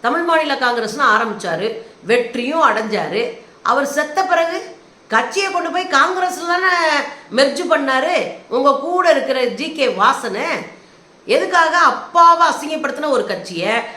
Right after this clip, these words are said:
அப்பாவை பிரைம் மினிஸ்டர் ஆக்க முடியாத ஒரு கட்சியில திரும்ப போய் தான் கட்சியை சேர்த்தாரு? தமிழ் மாநில காங்கிரஸை ஏன் டை அப் பண்ணாரு? காங்கிரஸ்குள்ளேயே கொண்டு போய் சேர்த்துட்டாரே திரும்ப.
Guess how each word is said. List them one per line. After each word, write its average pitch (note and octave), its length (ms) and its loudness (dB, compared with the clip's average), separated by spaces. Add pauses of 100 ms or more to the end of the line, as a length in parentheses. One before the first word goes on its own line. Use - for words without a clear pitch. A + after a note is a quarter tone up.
(100)
அப்பாவை E4+ 560 4
பிரைம் C#4 280 0
மினிஸ்டர் E4 320 -6
ஆக்க B3 220 0
முடியாத B3 300 -2
ஒரு A3+ 140 0
கட்சியில F#3+ 520 -4 (360)
திரும்ப F4+ 320 2
போய் E4 280 2
தான் D4 200 2
கட்சியை C#4 340 -4
சேர்த்தாரு? C#4 420 0 (520)
தமிழ் C4 220 -2
மாநில F4 300 2
காங்கிரஸை D#4 500 -2
ஏன் E4 160 -2
டை C#4 220 -2
அப் F4 160 -2
பண்ணாரு? C4 400 -2 (720)
காங்கிரஸ்குள்ளேயே F4+ 880 0
கொண்டு D#4 200 -2
போய் E4 220 -2
சேர்த்துட்டாரே D#4+ 540 0
திரும்ப. A3 260 -6